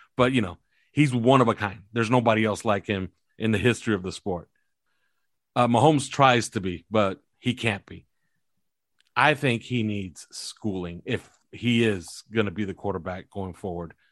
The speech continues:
And I don't think that this team has provided it. I think he needs a real quarterback's coach. He needs a camp in the offseason.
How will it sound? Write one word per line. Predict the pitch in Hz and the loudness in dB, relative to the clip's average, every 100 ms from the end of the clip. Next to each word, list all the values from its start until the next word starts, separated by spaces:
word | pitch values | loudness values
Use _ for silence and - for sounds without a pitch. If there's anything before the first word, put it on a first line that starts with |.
| _ _ - | _ _ -10
And | 104 104 98 98 | -6 -4 -6 -4
I | 113 | 0
don't | 127 113 | 2 2
think | 120 98 | -2 -6
that | 90 | -8
this | 95 | -10
team | - 104 90 | -8 -8 -8
has | 87 | -8
provided | - 82 87 82 78 | -10 -8 -8 -10 -16
it. | 85 | -14
I | - | -10
think | 110 113 | -8 -8
he | 110 | -8
needs | 95 98 95 | -10 -10 -10
a | 101 | -10
real | 90 101 92 | -6 -4 -4
quarterback's | - 92 90 90 85 | -4 -6 -6 -8 -10
coach. | - 90 80 - - _ _ _ _ _ _ _ _ _ | -14 -14 -14 -18 -20 _ _ _ _ _ _ _ _ _
He | 117 120 | -2 2
needs | 127 117 | 4 2
a | 92 | -2
camp | - 104 90 - - - | -6 -8 -8 -12 -14 -12
in | 104 | -10
the | 101 | -6
offseason. | 95 90 - 85 76 80 | -6 -8 -10 -14 -14 -20